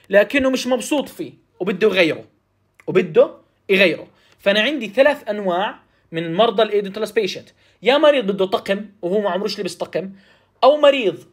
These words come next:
عنده طقم وهو مبسوط فيه بس بده إياني أنسخه، أو مريض بيجيني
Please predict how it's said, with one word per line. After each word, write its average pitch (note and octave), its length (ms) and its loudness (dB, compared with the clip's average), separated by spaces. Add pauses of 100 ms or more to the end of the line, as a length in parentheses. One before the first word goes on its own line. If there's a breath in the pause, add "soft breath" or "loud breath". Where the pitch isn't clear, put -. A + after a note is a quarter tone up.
عنده A3+ 220 -2
طقم G3+ 340 -4
وهو G3 180 -4
مبسوط G3+ 400 -4
فيه G#3 140 -12
بس G3 200 -4
بده F#3+ 140 -8
إياني F#3+ 340 -2
أنسخه، - 440 -4 (440 soft breath)
أو C4+ 100 6
مريض C4 420 2
بيجيني G#3 520 -6